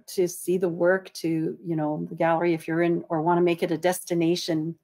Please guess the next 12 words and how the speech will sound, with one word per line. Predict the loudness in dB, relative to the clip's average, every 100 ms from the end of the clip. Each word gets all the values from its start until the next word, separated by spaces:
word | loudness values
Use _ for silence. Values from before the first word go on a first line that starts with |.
| -6
you | -2
know, | -2
for | 0 -2
a |
weekend | 0 0 0 0 2
or | 2 0
an | 0
evening | 0 -2 0 0 2
drive | 4 4 2
or |
something. | -4 -6 -2 -2 -2 -8 -20 _ _ _ 0
Um, | 4 4 2 -2